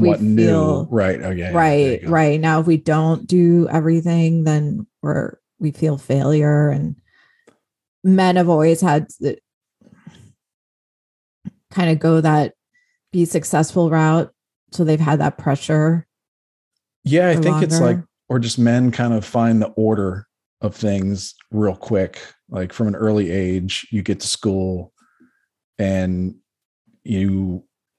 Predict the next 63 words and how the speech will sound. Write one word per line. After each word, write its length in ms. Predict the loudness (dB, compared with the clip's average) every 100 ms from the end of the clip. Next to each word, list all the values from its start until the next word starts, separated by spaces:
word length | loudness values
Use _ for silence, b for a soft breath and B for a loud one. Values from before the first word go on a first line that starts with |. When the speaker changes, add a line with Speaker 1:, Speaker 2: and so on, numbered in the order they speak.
| _ _ _ _ _ _ -6
Speaker 2:
like, 320 | -6 -6 -16 -4
you 80 | -4
know, 160 | -4 -6
like, 180 | -8 -6
what 200 | -8 -8 -10
school 320 | -6 -4 -2
age 180 | -2 -2
children 260 | -4 -4 -4
do. 160 | -2 0
It's 140 | -2
like, 280 | -4 -4 -10 -14 -6
they 280 | -4 -6 -12 -8
quickly 300 | -2 0 0
figure 260 | 0 0 0
out 180 | -2
who's 220 | 0 0 0
the 80 |
fastest. 800 | -2 -2 -2 -4 -8 -10 -10 -14 _ _ _ _ _ _ _ _ _ _ -4
You 80 | 0
know 60 |
what 60 | 2
I 40 |
mean? 220 | 2 0 0
<laughs> 40 |
Like, 160 | -2 0
Speaker 1:
Right. 320 | 2 2 2
Speaker 2:
like, 440 | 2 2 0 -2 -6 -18 -6
Speaker 1:
Right. 580 | -2 0 0 0 -4 -8 -6
Speaker 2:
somehow, 580 | 0 2 4 2 4
like, 160 | 2 2
boy, 340 | 2 2 2 2
I'm 120 | -2
sorry, 220 | 0 2
at 160 | 2 2
least 220 | 2 2
the 80 | 0
boys 340 | 2 2 2 2
do. 180 | 2
Maybe 240 | 2 2 2
the 100 | 2
girls, 420 | 2 4 2 0
'cause 100 | 0
I 40 |
remember 260 | 2 2 2
there 140 | 2
was 100 | 2
a 60 | 0
girl 280 | 0 0 0
named 220 | 0 -4
Claire 480 | -4 0 0 0 -2
that 140 | -6
was 140 | -8 -8
the 80 | -8
fastest 580 | -4 -2 -2 -4 -8 -4
kid 140 | -4
in 100 | -2
our 120 | -6
class 420 | -6 -6 -6 -8
in, 80 | -10
like, 160 | -10 -12
the 80 | -10
second 360 | -8 -8 -10
grade. 280 | -10 -10 -10